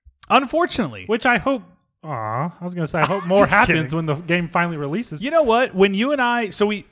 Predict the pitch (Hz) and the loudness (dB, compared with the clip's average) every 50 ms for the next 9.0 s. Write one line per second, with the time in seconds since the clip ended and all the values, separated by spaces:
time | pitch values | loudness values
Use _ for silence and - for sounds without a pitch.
0 | _ 160 180 254 214 226 226 - - 151 143 156 214 208 175 170 339 370 285 208 | _ -2 0 0 0 0 -2 0 0 0 2 4 4 4 6 4 4 2 2 0
1 | 240 277 294 240 269 - 302 220 208 190 175 165 - - - 247 285 285 254 - | 0 2 4 4 4 6 6 6 6 6 4 2 0 2 4 6 8 8 8 6
2 | 175 180 175 - 127 104 95 101 117 254 - - 226 262 262 - - 285 311 285 | 4 2 -2 -4 -8 -8 -6 -4 -4 -4 -2 0 -2 -2 -2 -2 -4 -4 -2 -2
3 | 180 127 143 220 285 254 139 113 - - - - - _ 233 330 349 269 - - | -2 -2 -4 -4 -6 -8 -10 -10 -12 -18 -20 -20 -20 _ 2 4 4 4 4 4
4 | 220 220 233 226 - 262 262 240 180 220 240 226 214 196 208 226 220 - - 190 | 0 0 0 0 0 0 0 2 2 0 0 2 2 0 0 -2 -2 -4 -4 -2
5 | 170 160 139 131 131 156 160 156 151 151 143 135 135 151 143 139 135 131 127 - | -2 -2 -4 -4 -4 -2 -2 0 0 -2 -4 -2 0 2 4 4 2 2 -2 -6
6 | _ _ 170 160 - - - 240 240 240 220 208 208 - - - - 220 269 277 | _ _ -6 -6 -4 0 0 2 2 4 2 2 2 0 -2 -10 0 4 4 4
7 | 269 - 302 - - - 220 190 165 156 147 139 135 139 139 143 139 160 165 - | 4 2 -6 -4 0 4 4 4 4 2 -2 -2 0 0 -2 -2 -2 -4 -8 -2
8 | - 226 196 160 - - 160 139 135 135 131 - - 135 127 135 175 220 226 | 4 4 4 4 4 0 -2 0 0 -2 -4 -4 -2 0 2 2 2 2 0